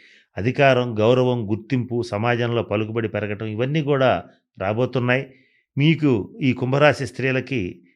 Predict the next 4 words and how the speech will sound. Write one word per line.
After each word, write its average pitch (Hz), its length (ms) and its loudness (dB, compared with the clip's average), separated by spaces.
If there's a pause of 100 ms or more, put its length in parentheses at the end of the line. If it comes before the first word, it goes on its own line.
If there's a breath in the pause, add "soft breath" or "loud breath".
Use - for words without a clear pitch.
(160)
మంచి 151 320 -6
సమయం 120 360 -2
అనేటువంటిది 107 800 -4 (140)
మొదలవుతోంది. 65 680 -12